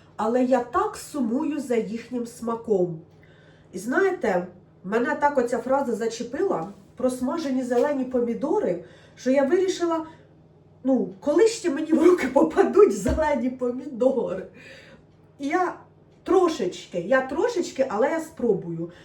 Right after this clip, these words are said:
Спробую посмажити зелені помідори. Насправді звучить дико, не знаю, як вам, мені точно.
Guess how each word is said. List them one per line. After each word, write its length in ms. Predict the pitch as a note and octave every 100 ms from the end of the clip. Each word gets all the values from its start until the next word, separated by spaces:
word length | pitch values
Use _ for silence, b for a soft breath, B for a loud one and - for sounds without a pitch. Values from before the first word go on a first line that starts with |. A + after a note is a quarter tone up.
| B
Спробую 680 | - - - - F4 C4+ B3+ - - -
посмажити 680 | A#3 G#3+ B3+ F#4+ D4+ - G3+
зелені 420 | G#3+ B3 C#4+ -
помідори. 560 | C4 B3 G3 F3 D3+ C#3+ - B B - -
Насправді 560 | B3+ - F4 F#4+ D4+
звучить 640 | B3+ A#3+ C4 F4 E4+ F3+ E3
дико, 480 | B3 G3+ - A#3 A#3
не 80 | B3+
знаю, 340 | D4 D4+ D4
як 220 | C4 -
вам, 280 | B3+ G4 E4
мені 220 | A#3+ A#3+
точно. 760 | D#4 A#3 G3+ - - A#3 D4